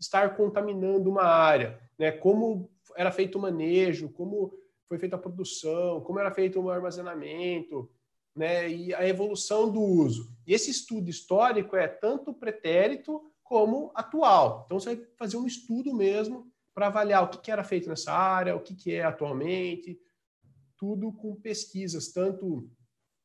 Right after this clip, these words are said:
em órgão ambiental, como em, em, daí a gente já vai falar também especificamente como você faz e onde você vai encontrar, sem antecipar aqui os passos.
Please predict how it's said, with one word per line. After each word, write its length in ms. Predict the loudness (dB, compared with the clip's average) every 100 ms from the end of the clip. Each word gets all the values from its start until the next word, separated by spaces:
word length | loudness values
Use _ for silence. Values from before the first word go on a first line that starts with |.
| -8
em 80 | -2
órgão 220 | 0 0
ambiental, 840 | -2 -4 -6 -2 2 6 6 4
como 460 | 0 0 0 -2 -4 -16 _ _ -10
em, 1160 | -6 -6 -4 -4 -4 -6 -8 -10 -12 -14 -20 _ _
em, 540 | -20 -18 -18 -20 -20 _
daí 200 | -6 -2
a 40 | -2
gente 200 | -4 0
já 80 | 0
vai 100 | 2
falar 220 | 0 0
também 500 | 0 0 0 -2 -12
especificamente 880 | -10 -4 -4 -2 0 4 4 0 -4
como 280 | -10 -10 -8
você 260 | -10 -14
faz 320 | -8 -4 -4
e 40 | -4
onde 180 | -4 -4
você 160 | -6
vai 140 | -6 -6
encontrar, 680 | -8 -8 -6 -4 -2 -4
sem 160 | -4 -8
antecipar 640 | -10 -10 -12 -12 -6 -4
aqui 240 | -6 -8 -10
os 140 | -10
passos. 640 | -8 -8 -8 -16 -20 -20